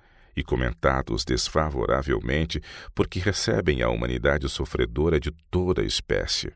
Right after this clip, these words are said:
A religião pura e imaculada faz dos que são filhos de Deus uma só família, ligados com Cristo em Deus. Mas o espírito do mundo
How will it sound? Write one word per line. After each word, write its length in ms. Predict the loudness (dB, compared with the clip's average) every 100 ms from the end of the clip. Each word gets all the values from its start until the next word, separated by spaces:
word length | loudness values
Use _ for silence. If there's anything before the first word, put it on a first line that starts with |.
| _ _ _ _ _ _ _ -4
A 60 |
religião 540 | 2 2 2 4 2 2 -2
pura 420 | 2 4 6 6
e 80 | 6
imaculada 880 | 4 2 0 0 2 4 2 0 -2
faz 440 | 2 4 4 0
dos 220 | -2 -2
que 140 | 0 -2
são 220 | -2 -2
filhos 560 | -4 -2 -2 0 -2 0
de 100 | -2
Deus 600 | 0 0 2 2 0 0
uma 340 | 0 0 -2
só 340 | -2 0 0 0
família, 720 | -2 -2 -2 -2 -2 -4 -6 -10 -20 -20 -4
ligados 520 | -2 2 0 0 -4
com 160 | -4 -6 0
Cristo 580 | 0 2 0 -2 -2
em 140 | -2 -2 -2
Deus. 540 | 0 0 -2 -2 -2 -6 _ _ _ -20 _ _ -4
Mas 200 | -2 0
o 80 |
espírito 520 | 2 0 0 -2 -2 -4
do 120 | -4
mundo 440 | -2 0 0 -2